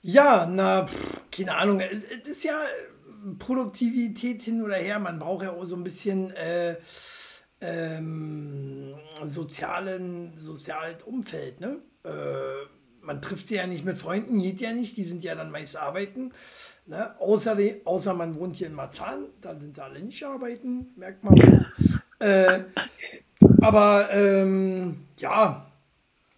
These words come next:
was soll man, was soll man machen? Äh, pff, ich bin, finde ich, gleich produktiv.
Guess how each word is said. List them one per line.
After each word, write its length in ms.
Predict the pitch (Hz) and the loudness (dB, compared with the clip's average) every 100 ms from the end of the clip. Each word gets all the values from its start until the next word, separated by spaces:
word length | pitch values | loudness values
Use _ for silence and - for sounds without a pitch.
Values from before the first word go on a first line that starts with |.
| - - | -10 -6
was 180 | 170 - | -6 -6
soll 140 | 160 | -4
man, 380 | 160 160 156 156 | -2 -4 -6 -8
was 180 | 147 143 | -8 -8
soll 120 | 147 | -8
man 120 | 143 139 | -8 -8
machen? 360 | 185 - 147 139 | -10 -12 -14 -14
Äh, 400 | 147 147 139 135 | -14 -14 -14 -12
pff, 120 | - - - _ _ _ - | -14 -16 -20 _ _ _ -6
ich 180 | 196 | -6
bin, 120 | 311 381 392 - - - - 180 | -4 2 6 6 2 -14 -20 -16
finde 240 | - 269 269 | -8 -4 -4
ich, 80 | - | -6
gleich 320 | 277 190 - | -8 -8 -10
produktiv. 720 | - 160 143 - 165 156 - | -14 -14 -14 -14 -14 -14 -16